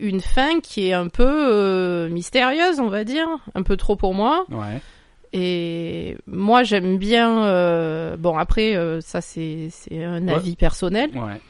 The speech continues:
Speaker 1: Moi, j'aime, j'aime pas trop, euh, quand on laisse trop de part à l'imagination dans une histoire.
Speaker 2: Ouais.
Speaker 1: Euh, j'ai l'impression que c'est, euh, du laxisme, en fait. Que, que t'as pas assez développé ton histoire. Il y a une,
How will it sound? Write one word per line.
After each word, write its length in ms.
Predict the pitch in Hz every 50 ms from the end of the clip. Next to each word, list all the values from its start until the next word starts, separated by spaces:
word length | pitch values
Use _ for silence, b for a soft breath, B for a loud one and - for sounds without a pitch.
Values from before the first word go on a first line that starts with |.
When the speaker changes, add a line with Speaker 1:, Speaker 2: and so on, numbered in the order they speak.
| - - -
Speaker 1:
Moi, 200 | - 202 214 240
j'aime, 400 | 247 240 269 220 214 214 214 190 - _ _ _ _ -
j'aime 300 | 202 190 214 208 226 226
pas 160 | - 277 269
trop, 580 | 269 - - - 240 262 294 330 330 330 269 -
euh, 220 | - 190 185 185
quand 260 | - 214 208 208 202
on 80 | 220 214
laisse 320 | 220 226 233 220 - - 202 185 -
trop 240 | - - - 233 247
de 80 | 208 202
part 240 | 180 - 214 214
à 60 | 214 196
l'imagination 640 | 185 196 185 180 170 180 185 180 175 175 - 208
dans 120 | 208 190 185
une 160 | 185 180 170
histoire. 360 | 170 170 - - 254 254 277 277 -
Speaker 2:
Ouais. 160 | - 101 95 92 B B B B - -
Speaker 1:
Euh, 240 | 185 175 175 165 156 -
j'ai 140 | 175 185 202
l'impression 680 | 214 214 214 202 - 233 220 - - 262 262 277 277
que 160 | - 254 220
c'est, 540 | 202 - - - - 220 226 226 233 240 240 226
euh, 800 | - 180 180 175 180 175 175 170 170 170 165 165 165 165 165 165 - - -
du 160 | 175 - 214
laxisme, 540 | 202 196 190 - - - - 196 - - 190
en 100 | 170 165
fait. 280 | - 147 147 - - B B B B B B B -
Que, 200 | - - 190 185
que 340 | 175 - 214 185 185 180 180
t'as 240 | - - - 190 185
pas 160 | - 240 240
assez 240 | 247 233 - 240 220
développé 420 | 196 214 202 196 202 190 - -
ton 140 | 170 202 190
histoire. 400 | 180 180 175 - - 226 247 247
Il 140 | - 180 156 - - 185
y 80 | 208
a 280 | 226 247 262 254 - - -
une, 100 | 202 202